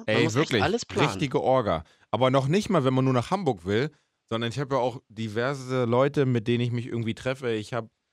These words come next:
Speaker 2: äh, ich hab so eine, so eine Clique, wir treffen uns immer zum Burgeressen. Und schon alleine einfach nur Burger essen ist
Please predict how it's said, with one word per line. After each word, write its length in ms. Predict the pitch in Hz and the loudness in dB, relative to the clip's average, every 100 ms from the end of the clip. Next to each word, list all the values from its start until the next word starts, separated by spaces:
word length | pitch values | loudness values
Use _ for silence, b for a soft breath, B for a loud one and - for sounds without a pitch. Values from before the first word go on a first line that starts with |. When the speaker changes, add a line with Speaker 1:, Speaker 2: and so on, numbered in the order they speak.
| _ _ | _ _
Speaker 2:
äh, 140 | 107 107 85 | -6 -6 -8
ich 140 | 104 131 | -6 -4
hab 120 | 107 | -2
so 140 | 104 110 | 2 2
eine, 340 | 107 101 90 | 4 2 0
so 80 | 104 | 0
eine 140 | 104 | -2
Clique, 380 | - 127 131 139 | -2 -4 -2 -2
wir 60 | 113 | -2
treffen 300 | - 123 113 | -4 -4 -4
uns 120 | 107 - | -4 -2
immer 240 | 127 139 | 0 0
zum 260 | - 104 85 | -2 -2 2
Burgeressen. 800 | 117 143 110 71 85 98 156 - _ _ _ _ _ _ _ | 2 4 2 0 -2 -2 -2 -4 _ _ _ _ _ _ _
Und 120 | 113 110 | -4 0
schon 120 | 139 | 2
alleine 360 | 135 127 131 - | 4 4 2 2
einfach 240 | 135 135 | 0 2
nur 200 | 131 117 | 2 2
Burger 560 | 85 107 151 214 147 85 | 0 2 2 4 2 2
essen 460 | 85 - 101 165 - _ _ _ _ _ - | -2 0 0 0 -4 _ _ _ _ _ -4
ist 300 | 107 - | -4 -8